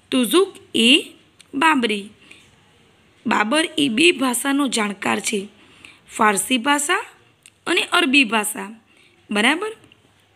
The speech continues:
ત્યાર પછી આવે છે બાબરનો પુત્ર હુમાયુ, એટલે પંદરસો ત્રીસ પછી આવશે પંદરસો ત્રીસથી પંદરસો ચાલીસ સુધી, બરાબર?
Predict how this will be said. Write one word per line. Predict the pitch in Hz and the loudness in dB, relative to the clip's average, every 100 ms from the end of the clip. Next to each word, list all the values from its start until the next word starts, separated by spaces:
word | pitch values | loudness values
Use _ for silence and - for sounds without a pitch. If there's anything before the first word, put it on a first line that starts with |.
| _ _ - - - _ - | _ _ -20 -18 -20 _ 0
ત્યાર | 330 381 | 0 2
પછી | 339 285 302 | -2 -2 2
આવે | 277 254 262 | 2 0 -2
છે | 277 | -4
બાબરનો | 226 214 226 339 349 330 | -2 -2 -2 -2 -2 -4
પુત્ર | 240 226 - 233 381 - _ _ _ _ - | -6 -6 -2 0 0 -6 _ _ _ _ 4
હુમાયુ, | 320 320 269 226 202 214 - - - - _ - | 8 8 6 2 -2 -8 -18 -20 -20 -20 _ -2
એટલે | 214 233 | 0 0
પંદરસો | 233 226 254 285 277 285 | 0 0 2 0 0 -2
ત્રીસ | - 320 349 - | 4 4 2 -2
પછી | 277 285 294 | 0 2 2
આવશે | - 247 - 269 277 | 0 -2 2 0 0
પંદરસો | - - 226 240 226 240 | -4 -2 0 2 0 -2
ત્રીસથી | 226 294 339 359 - 294 330 - - - - _ _ | -2 4 4 4 2 4 4 0 -12 -20 -20 _ _
પંદરસો | 233 226 240 233 240 | 2 4 4 2 -2
ચાલીસ | 226 233 220 269 277 - | 0 0 4 6 4 2
સુધી, | 233 190 202 202 - - _ _ 220 | -4 -2 -4 -6 -16 -20 _ _ 0
બરાબર? | 240 320 | 2 2